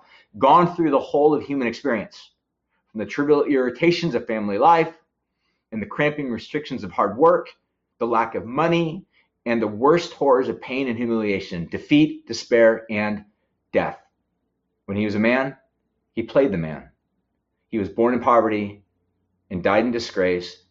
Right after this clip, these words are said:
and thought it all well worthwhile." Why? Um,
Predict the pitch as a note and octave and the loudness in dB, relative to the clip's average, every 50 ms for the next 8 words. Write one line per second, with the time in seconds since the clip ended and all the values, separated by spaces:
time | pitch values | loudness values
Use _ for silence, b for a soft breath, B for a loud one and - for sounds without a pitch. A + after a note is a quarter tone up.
0 | _ _ - F2+ - - G2 G2 G2 G2+ - - F#2 F2+ F2+ F2 F#2 F2+ F2 E2+ | _ _ -20 -10 -4 -2 0 2 2 0 0 0 0 0 0 2 0 0 0 -2
1 | E2+ - - - F2 E2 D#2 D#2 - _ _ - D#2+ D#2+ D2+ D2 B1+ A1+ - - | -4 -6 -10 -8 -6 -6 -6 -6 -10 _ _ -8 -6 -6 -4 -6 -8 -10 -14 -20
2 | _ _ _ _ _ _ - A#2+ A2+ F2 E2 - - _ _ _ _ _ _ _ | _ _ _ _ _ _ 0 2 2 2 -2 -6 -12 _ _ _ _ _ _ _
3 | _ _ _ _ _ _ _ _ _ _ _ _ _ _ _ _ _ _ _ _ | _ _ _ _ _ _ _ _ _ _ _ _ _ _ _ _ _ _ _ _
4 | _ - - G2+ G2 G2 F#2+ F2+ F2 E2 E2 | _ -18 -12 -10 -8 -6 -6 -6 -8 -10 -14